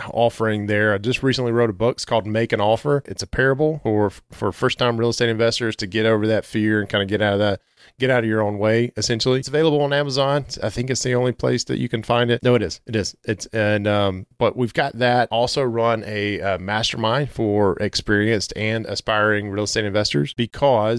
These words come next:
one of the things that I've realized, uh, throughout this entire journey of, of investing since twenty fourteen is when you surround yourself with like-minded people,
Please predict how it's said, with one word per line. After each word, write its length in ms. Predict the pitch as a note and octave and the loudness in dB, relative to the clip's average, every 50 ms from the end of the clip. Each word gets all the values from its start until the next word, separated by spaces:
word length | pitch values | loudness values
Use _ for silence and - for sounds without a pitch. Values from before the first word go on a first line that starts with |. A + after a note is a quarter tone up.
| A#2 - A#2 | -4 -6 -8
one 180 | G#2+ A#2 B2+ | -6 -2 0
of 60 | C#3+ | 2
the 120 | D3+ C#3 A#2+ | 2 2 2
things 280 | A2 A#2 A#2+ A2+ G2+ | 0 -2 -2 -4 -4
that 100 | G2 G2+ | -4 -2
I've 340 | G2 G#2 A#2 A#2+ G#2+ F#2+ - | 0 2 2 2 0 0 0
realized, 680 | A2+ A#2 A2+ A2 G#2+ G2+ G2+ G2+ G2 G2 F#2 - - - _ - | 0 2 2 2 2 2 2 2 2 0 -2 -6 -10 -14 _ -6
uh, 180 | A2+ G#2+ F#2 D#2+ | -4 -4 -2 -4
throughout 300 | - - A#2 G#2+ F#2+ F2+ | -4 -2 0 0 0 0
this 140 | G2 F2+ F#2+ | -2 -6 -10
entire 480 | F2+ F2+ - - A#2 A#2+ B2 A#2 G#2+ | -12 -10 -4 -2 0 2 2 0 0
journey 440 | F#2+ F2+ G2+ F#2+ F2+ F2 F2 F2 F#2 | -2 -4 -6 -4 -4 -4 -4 -4 -2
of, 260 | F#2+ F#2 F2+ - - | -2 -2 -2 -4 -6
of 140 | D#2 F2+ E2+ | -8 -8 -8
investing 420 | E2+ E2+ F2+ F#2+ F#2 - G2+ F#2+ | -4 -2 0 0 0 0 -2 -2
since 260 | F2 - E2+ D#2 - - | -4 -4 -6 -8 -8 -8
twenty 240 | - A2 G#2 G2+ | -4 -4 -2 -2
fourteen 560 | F#2 - G2+ G2 F2 - - G#2 G2 F#2+ F#2+ F#2 | -2 -2 0 -2 0 0 0 0 0 0 0 0
is 240 | F2 F2 F2 F2+ - _ _ _ - | 0 -2 -2 -4 -8 _ _ _ -6
when 120 | A2 G#2+ | -4 -2
you 140 | G#2+ C#3+ E3 | 0 0 0
surround 340 | - - D3+ C3 B2+ B2+ B2+ | 0 2 2 2 2 2 0
yourself 360 | A#2+ G#2 - B2+ A#2+ A2 G#2+ | 0 0 0 0 0 0 -2
with 100 | A2 F#2+ | -2 -2
like-minded 560 | G2 G2+ G#2+ G2+ - G#2+ G#2 G#2 G#2 G2+ F#2 | 0 2 0 0 0 0 0 2 2 0 -2
people, 420 | - A#2 A2+ G#2+ A#2 A#2 A#2+ A#2+ | 0 0 0 0 0 0 -2 -2